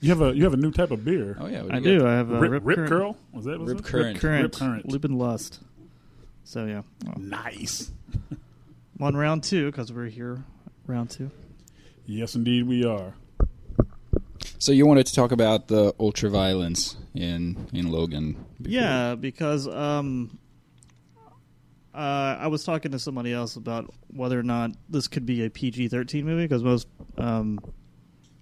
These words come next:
Speaker 3: comic book movies are P G thirteen. And I th-, thought the violence in this actually is part of the narrative, like, the gr-, the gruesome violence in it, so I, I thought it,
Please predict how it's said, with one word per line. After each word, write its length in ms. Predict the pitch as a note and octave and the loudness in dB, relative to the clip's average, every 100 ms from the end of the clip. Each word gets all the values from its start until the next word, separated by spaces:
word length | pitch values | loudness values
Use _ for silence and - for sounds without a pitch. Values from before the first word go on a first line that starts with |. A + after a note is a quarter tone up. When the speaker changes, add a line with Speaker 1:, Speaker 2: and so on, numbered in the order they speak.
| _ - | _ -6
Speaker 3:
comic 260 | - A#2 A2+ | 2 6 6
book 100 | A#2 | 6
movies 240 | A2+ A2 | 4 2
are 300 | A#2 A2 A2 | 0 -2 -2
P 160 | - A#2 | -4 -4
G 120 | A#2+ | -2
thirteen. 360 | A2+ B2 C#3 C3+ - - - - - - - - - - - - | 0 0 0 -2 -4 -20 -20 -20 -20 -20 -20 -20 -20 -20 -20 -4
And 300 | B2 A#2+ A#2+ | 2 4 4
I 140 | B2 B2 | 4 2
th-, 120 | - - - - - | -2 -20 -20 -16 -6
thought 420 | B2+ A#2+ A2+ - | 0 2 0 -2
the 100 | A#2+ | -4
violence 540 | A2+ B2 C3+ D#3+ D3+ | -2 0 4 6 4
in 80 | C#3 | 4
this 200 | C3+ B2 | 2 2
actually 760 | C3 B2+ - C3 B2+ A#2+ A2+ A2 - - - - - _ - _ - _ - _ - - - | 0 -4 -2 -2 0 -2 -4 -8 -20 -20 -20 -20 -20 _ -20 _ -20 _ -20 _ -20 -20 -8
is 240 | - C3+ C#3 | 0 0 2
part 260 | - D3 | 2 4
of 60 | E3+ | 4
the 80 | E3+ | 4
narrative, 480 | F3+ F#3+ G3+ G3 - - - | 4 4 4 2 0 -12 -4
like, 160 | B2 - - - - | -4 -4 -16 -16 -6
the 140 | C#2+ | -2
gr-, 140 | B2+ C#3+ | 0 0
the 160 | A#2+ | 0
gruesome 400 | C3 C#3+ C3+ D3 | 2 2 2 2
violence 340 | C3 C3 C3+ C3 | 2 2 2 0
in 60 | C#3+ | -2
it, 120 | C3+ | -2
so 220 | - A#2+ | -4 -2
I, 260 | B2 - B2 | -2 -2 -4
I 20 | |
thought 200 | B2 | -2
it, 80 | A#2+ | -2